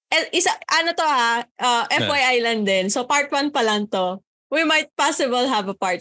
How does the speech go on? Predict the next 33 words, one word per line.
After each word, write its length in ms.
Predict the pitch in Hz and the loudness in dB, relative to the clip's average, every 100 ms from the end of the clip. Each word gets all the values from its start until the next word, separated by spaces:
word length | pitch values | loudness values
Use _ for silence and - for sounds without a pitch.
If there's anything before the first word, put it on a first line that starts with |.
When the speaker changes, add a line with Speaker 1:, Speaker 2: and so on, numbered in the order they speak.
| - | -6
Speaker 1:
two. 280 | 180 170 - - | -8 -8 -10 -6
Depende 440 | 220 240 220 214 | -4 0 0 0
kasi 240 | 214 220 247 | 0 0 0
sa, 480 | 233 202 196 185 - _ _ - | 0 0 0 0 -4 _ _ -4
uh, 600 | 208 196 190 180 180 175 185 _ _ _ _ _ _ - | 0 2 0 0 0 -2 -6 _ _ _ _ _ _ -2
um, 440 | 214 202 202 190 - _ | 2 2 0 -4 -10 _
through 160 | - 247 | -6 -6
flow 300 | - 294 240 226 | -4 -2 0 0
nung 180 | 214 202 | 0 0
discussion 540 | 208 - 190 - 190 | 0 0 0 0 -2
namin 320 | 170 170 170 | -2 -2 -2
ni 60 | - | -2
Ivan 320 | 160 160 165 | -4 -4 -4
kung 160 | 190 180 | -2 0
meron 240 | 175 170 | 0 -2
pa 100 | 175 | -4
ta-, 220 | 175 151 | -6 -6
may 180 | 190 185 180 | -2 -2 0
madadagdag 840 | 185 185 190 180 175 170 175 160 | -2 -2 0 -2 -2 -4 -6 -8
pa 160 | - 160 | -10 -8
kami. 400 | 165 156 127 - _ - - - | -8 -8 -12 -16 _ -20 -14 -2
But 220 | 269 302 | 0 0
Speaker 2:
Mm-hmm. 100 | 110 | 0
Speaker 1:
for 180 | 311 302 | 0 0
now, 320 | 240 208 208 | 0 2 2
the 80 | 214 | 0
only 260 | 247 247 247 | 0 -2 -2
question 460 | 233 214 - 190 | 0 0 0 -2
is 240 | 185 - - | -2 -2 0
that, 320 | 165 151 - _ _ _ _ _ _ _ - | 0 -2 -6 _ _ _ _ _ _ _ -2
kailan 320 | 311 320 330 | 2 2 2
mo 160 | 320 311 | 0 0
malalaman 880 | 277 247 220 196 180 165 165 170 | 0 2 2 0 0 -2 -4 -8